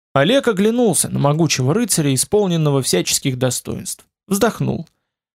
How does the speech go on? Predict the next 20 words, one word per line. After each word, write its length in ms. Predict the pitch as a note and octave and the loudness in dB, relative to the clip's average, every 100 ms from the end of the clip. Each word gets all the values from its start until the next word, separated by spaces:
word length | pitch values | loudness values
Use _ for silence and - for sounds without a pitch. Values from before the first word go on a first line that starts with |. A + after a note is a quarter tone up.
| _ _ | _ _
Томас 340 | C4+ C#4 C4 | 2 4 4
смотрел 480 | - A#3 A3+ F#3 F3 | 4 2 0 2 2
вопросительно. 800 | D3+ D3+ D3+ C3+ C#3 C3 C3 B2 - _ _ _ _ | 2 0 0 0 -2 0 0 -2 -6 _ _ _ _
Олег 340 | D#3 E3 G#3 F#3 | 0 2 2 2
развёл 360 | E3+ D3+ E3 | 2 2 2
руками. 480 | D#3 - C3+ B2 C#3 _ _ _ _ _ _ _ _ _ _ _ _ - | 2 2 0 0 -6 _ _ _ _ _ _ _ _ _ _ _ _ 0
«Наверное, 640 | F3+ F3+ A#3+ G#3+ G#3+ G3+ | 2 4 4 4 4 4
ислам, 400 | F#3+ A3 B3+ G#3 | 2 2 2 2
как 200 | D#3+ D3+ | 2 2
и 80 | E3+ | 2
вера 260 | F#3 F#3+ D#3+ | 2 2 2
твоего 320 | D#3 E3+ E3 | 2 2 2
Христа, 500 | D#3+ F#3+ - B3 F3+ | 2 0 2 2 2
должен 460 | C3 G#3+ G#3+ G3 | 2 2 2 2
завоёвывать 640 | D#3+ E3 E3+ F3+ G3 F#3 - | 2 2 2 4 4 2 2
сердца, 600 | - E3+ - - G#3 F3+ | 2 2 2 2 4 4
а 80 | C#3+ | 2
не 140 | C3 | 2
рубить 440 | C3 C#3+ C3+ C#3 A#2+ | 2 2 0 0 0
головы. 640 | D3+ D#3+ B2+ G#2+ A#2+ | 2 2 2 0 -4